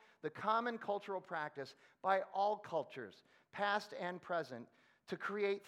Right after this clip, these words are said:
things to be worshiped rather than God himself, and to believe that somehow God is only present when we create an image of him and, and put that image in our space. As if we somehow are able to control God's movement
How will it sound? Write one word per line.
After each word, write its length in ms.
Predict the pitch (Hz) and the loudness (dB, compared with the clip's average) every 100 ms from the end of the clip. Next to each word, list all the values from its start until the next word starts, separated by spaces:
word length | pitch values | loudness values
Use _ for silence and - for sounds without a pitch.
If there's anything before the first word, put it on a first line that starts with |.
| - 254 | -8 0
things 440 | 277 254 240 - | 0 0 -2 -4
to 120 | 226 | -6
be 160 | 190 202 | -4 -4
worshiped 540 | 175 190 175 190 147 | 0 0 0 -4 -4
rather 300 | 165 170 170 | -4 -2 -2
than 200 | 151 143 | -4 -4
God 300 | 131 156 185 | -2 -2 -2
himself, 580 | 175 175 - 127 101 127 - _ _ - - | -4 -6 -4 -2 -2 -6 -16 _ _ -12 -2
and 140 | 196 | 2
to 80 | 202 | 2
believe 340 | 190 208 240 202 | 2 2 2 -2
that 120 | 196 - - - | -2 -8 -20 2
somehow 440 | - 285 254 220 | 6 8 8 6
God 300 | 185 214 220 | 6 6 6
is 120 | 185 | 6
only 260 | 202 208 185 | 4 2 -2
present 500 | - 208 202 156 156 | -4 0 0 0 -6
when 180 | 156 170 | -4 -4
we 120 | 160 | -6
create 360 | 156 - 170 151 | -8 -6 -4 -2
an 120 | 143 208 | -4 -6
image 300 | 185 156 135 | -6 -4 -2
of 140 | 131 | -2
him 200 | 139 135 | -4 -6
and, 140 | 123 127 | -8 -8
and 140 | 131 127 | -10 -10
put 160 | 143 | -8
that 160 | 123 120 139 | -8 -8 -8
image 340 | 131 107 98 117 | -10 -10 -14 -14
in 120 | 123 120 | -12 -10
our 160 | 110 | -12
space. 340 | - 117 82 - _ _ _ _ _ _ _ _ _ _ _ - 160 | -14 -14 -14 -16 _ _ _ _ _ _ _ _ _ _ _ -20 -8
As 160 | 175 175 | -4 2
if 160 | 208 190 | 2 2
we 600 | 254 269 175 147 175 202 _ _ _ _ - | -4 -2 -4 -6 -8 -14 _ _ _ _ -16
somehow 600 | - 220 214 185 185 175 | -2 0 2 2 4 4
are 240 | 175 175 | 2 2
able 380 | 190 214 196 196 196 - | 0 -2 0 -2 -4 -8
to 220 | 170 160 | -8 -8
control 500 | - 160 - 180 156 143 | -10 -12 -8 -4 -4 -4
God's 320 | 127 147 139 | -8 -8 -8
movement 460 | 139 143 131 131 | -10 -10 -8 -10